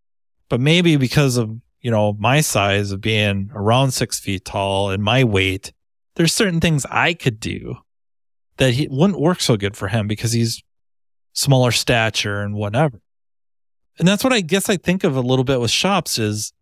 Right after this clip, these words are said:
uh, or businesses in general, is you, you kinda take it all in and think about it and maybe try some stuff and you watch the results and you tweak it a little bit. And there's certain things that will work like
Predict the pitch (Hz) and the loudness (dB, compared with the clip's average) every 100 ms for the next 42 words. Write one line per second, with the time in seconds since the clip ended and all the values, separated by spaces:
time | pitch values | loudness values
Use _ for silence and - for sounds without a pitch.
0 | _ _ _ _ _ _ _ - 127 117 | _ _ _ _ _ _ _ -2 -2 0
1 | 143 139 117 139 139 127 135 120 117 101 | 0 2 2 0 0 0 0 0 0 0
2 | 101 180 117 92 101 104 - _ _ _ | -2 0 -2 -2 -4 -6 -10 _ _ _
3 | _ _ _ - 139 - 151 - 226 226 | _ _ _ -8 -8 -6 -6 0 2 2
4 | - 180 165 139 139 131 107 104 92 _ | 2 0 2 2 2 2 0 -2 -6 _
5 | _ _ _ _ _ _ _ _ - 127 | _ _ _ _ _ _ _ _ -6 -2
6 | 120 117 113 113 _ _ _ _ - 160 | 0 0 -2 -4 _ _ _ _ 0 0
7 | 147 143 135 131 131 131 131 127 127 123 | 2 2 2 4 4 4 2 0 -2 -2
8 | 160 190 - 190 214 196 135 107 - 104 | -2 -2 -4 -2 -2 -2 -4 -4 -4 -4
9 | 101 - - _ _ _ _ - 127 123 | -6 -12 -20 _ _ _ _ -6 0 2
10 | 113 107 _ _ - 110 117 - 151 139 | 0 -4 _ _ -8 -4 -2 -2 0 2
11 | 131 120 110 113 117 - 127 120 - 113 | 4 4 2 2 0 -2 -2 -2 -2 -2
12 | 113 110 110 107 107 127 - _ - 160 | -2 -2 0 0 2 0 0 _ 0 2
13 | 180 - 254 139 - 196 160 123 127 110 | 2 2 0 0 0 2 2 2 0 0
14 | 104 104 123 117 104 95 | -2 2 0 0 -4 -8